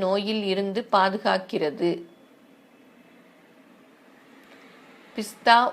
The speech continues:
உடலுக்கு வலிமை சேர்க்கிறது. பிஸ்தாவில் உள்ள பாஸ்பரஸ் புரதச்சத்தை அமினோ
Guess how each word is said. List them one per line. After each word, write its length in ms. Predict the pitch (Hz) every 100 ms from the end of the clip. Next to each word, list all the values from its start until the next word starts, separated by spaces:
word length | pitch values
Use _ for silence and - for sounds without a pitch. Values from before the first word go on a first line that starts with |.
| -
உடலுக்கு 480 | 196 214 226 - 247 208
வலிமை 360 | 185 202 220 226 -
சேர்க்கிறது. 640 | 175 170 175 165 151 175 170 - - - - - -
பிஸ்தாவில் 640 | 214 - 247 240 233 247 226
உள்ள 160 | 208 214 214 202
பாஸ்பரஸ் 680 | 185 196 - 220 220 220 - - -
புரதச்சத்தை 800 | 202 214 226 - 208 - 202 220 240 - - - 180
அமினோ 380 | 190 214 226